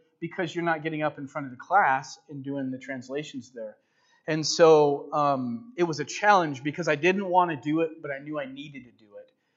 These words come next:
And I started doing it, and it improved. I don't know that it improved my Spanish a whole lot. I remember it improved the outlook of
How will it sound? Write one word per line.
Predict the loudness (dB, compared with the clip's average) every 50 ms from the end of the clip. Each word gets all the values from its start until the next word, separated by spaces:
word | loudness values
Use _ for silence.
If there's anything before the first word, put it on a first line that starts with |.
| _ _ _ _ -4
And | 0 0
I | 0
started | 0 0 2 4 6 6 6 4 0 -2
doing | -2 0 0 0 0 0
it, | -2 -2 -2 -4 -6 -8
and | -4 -2
it | -2 -2
improved. | -2 -4 -6 -2 0 2 4 4 2 0 -8 -2 0
I | 0
don't | 2 2 0 2
know | 4 4 4
that | 4 4
it | 2
improved | 0 -2 0 0 0 0 0
my | 0 -4
Spanish | -4 -6 -8 -2 0 0 2 0 -2 -4 -6
a | -10 -12
whole | -10 -2 -2 -2 0 2
lot. | 4 4 4 4 0 -4 _ _ _ _ _ _ _ 0
I |
remember | 2 2 4 2 2 2 2 2
it | 2 2
improved | 0 -2 -2 0 2 4 4 4 2 0
the | 2 6
outlook | 6 6 6 4 0 -2 -2 -6 -8 0 2
of | 2 2 2 -2 -10